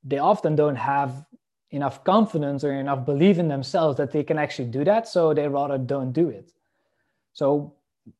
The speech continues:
which happens is that we go into this cycle of always keeping on consuming,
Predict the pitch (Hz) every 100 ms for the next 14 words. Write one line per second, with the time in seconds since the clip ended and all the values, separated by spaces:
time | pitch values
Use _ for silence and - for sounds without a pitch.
0 | _ 151 151 123 185 226 170 147 139 156
1 | 151 139 156 156 156 147 143 - 165 185
2 | 175 139 139 127 - 165 175 156 143 135
3 | - - 165 151 139 135 131 139 135 131
4 | 180 185 151 147 151